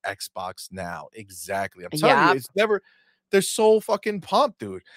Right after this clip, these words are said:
Speaker 1: Uh, Radiant says, "They fed up with coding." Yeah, absolutely. Eastside says, "Xbox buying A B K is like Phil pulling the cap off a bottle and letting Blizzard's creativity flow out. I can't wait for Blizzard's uncapped potential returning." That's the most
Speaker 2: A hundred,
Speaker 1: exciting thing
Speaker 2: baby.
Speaker 1: for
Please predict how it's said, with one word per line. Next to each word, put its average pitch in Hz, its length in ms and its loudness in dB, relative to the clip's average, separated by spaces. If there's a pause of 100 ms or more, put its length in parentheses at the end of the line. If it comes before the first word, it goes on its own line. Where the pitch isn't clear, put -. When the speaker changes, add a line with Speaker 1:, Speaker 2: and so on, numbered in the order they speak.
(220)
Speaker 1:
Uh, 143 240 6
Radiant 175 280 6
says, 165 160 0
"They 147 140 -2
fed 170 240 6
up 175 140 8
with 160 100 -2
coding." 143 380 2
Yeah, 131 220 0 (440)
absolutely. 113 640 -4 (420)
Eastside 175 520 4
says, 143 200 -2
"Xbox 175 320 -2
buying 160 240 -2
A 165 100 0
B 156 80 -10
K 165 120 -4
is 143 120 -4
like 131 120 -4
Phil 165 300 -2
pulling 160 300 -4
the 123 80 -6
cap 139 340 -2
off 143 180 -4
a 113 60 -8
bottle 131 360 0
and 117 100 -6
letting 127 180 -6
Blizzard's 123 340 -8
creativity 120 720 -8
flow 143 260 4
out. 180 260 6 (360)
I 135 120 -6
can't 143 360 -8
wait 147 340 0
for 156 120 -6
Blizzard's 135 420 -4
uncapped 127 380 -4
potential 113 380 -10
returning." 101 520 -12
That's 180 340 2
the 190 140 10
most 151 300 0
Speaker 2:
A - 60 10
hundred, 339 140 10
Speaker 1:
exciting 233 280 6
thing 202 200 6
Speaker 2:
baby. 147 200 0
Speaker 1:
for 107 160 -4